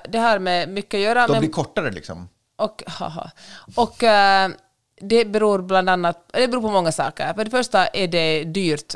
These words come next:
Speaker 1: att ha familj i Kina. Alltså Kina, precis som, det har gått bra ekonomiskt för, för Kina. Men på de senaste åren i och med covid har ekonomin, som alla vet som följer tidningar, har, eh, helt enkelt, eh, gått i botten.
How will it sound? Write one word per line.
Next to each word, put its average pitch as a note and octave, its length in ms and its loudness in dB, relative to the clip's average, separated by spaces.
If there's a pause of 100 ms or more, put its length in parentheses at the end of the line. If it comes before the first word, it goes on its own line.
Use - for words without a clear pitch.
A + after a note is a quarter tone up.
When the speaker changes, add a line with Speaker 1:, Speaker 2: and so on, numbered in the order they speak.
Speaker 1:
att D3+ 200 -2
ha C#3+ 120 -4
familj C#3 420 -10 (100)
i C#3+ 440 -12
Kina. - 380 -8 (280)
Alltså F3 360 -8
Kina, F#3+ 280 -4
precis F3 300 -8
som, D#3+ 400 -6 (260)
det F#3+ 80 -6
har G3+ 80 -4
gått F#3+ 140 -6
bra F#3 300 2
ekonomiskt E3 420 -6
för, F3 100 -8
för F3 200 -14
Kina. F#3+ 400 -4 (420)
Men A#3 160 -2
på A3 80 -8
de G#3 80 -2
senaste G3 440 0
åren F3 280 -2
i F3 140 -2
och D#3+ 60 -2
med D#3 220 -6
covid E3+ 400 -2
har E3+ 160 0
ekonomin, D3+ 640 -6 (140)
som C#4 420 -2
alla D3 280 -2
vet C3+ 180 -10
som - 160 -10
följer - 320 -8
tidningar, - 580 -12
har, E3 400 -6
eh, - 540 -8
helt E3+ 200 -4
enkelt, D#3 520 -8
eh, - 80 -8 (280)
gått G#3+ 260 -6
i G#3 40 -6
botten. F#3 460 -2